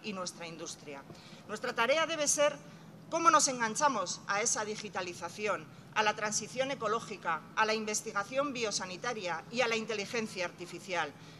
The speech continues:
El proyecto de los socialistas vascos consiste en sumar esfuerzos para conseguir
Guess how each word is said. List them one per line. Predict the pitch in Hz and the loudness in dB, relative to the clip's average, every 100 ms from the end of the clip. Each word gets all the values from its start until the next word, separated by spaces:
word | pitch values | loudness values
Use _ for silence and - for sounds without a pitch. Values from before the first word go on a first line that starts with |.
| - | -4
El | 233 | 0
proyecto | 240 240 277 349 | 2 2 0 2
de | 311 | 4
los | 277 | 4
socialistas | 262 240 226 269 302 285 | 4 0 0 0 0 2
vascos | 269 277 240 233 - - - | 4 2 2 -2 -4 -10 0
consiste | 254 247 302 - 320 - | 2 4 2 2 0 -2
en | 240 233 | 0 2
sumar | 240 233 294 330 - | 2 6 6 6 2
esfuerzos | 208 208 - 320 - 208 - | -4 -4 -2 -4 -2 -6 -4
para | 208 196 | -2 -2
conseguir | 202 190 208 220 240 | -2 -4 -4 -4 -6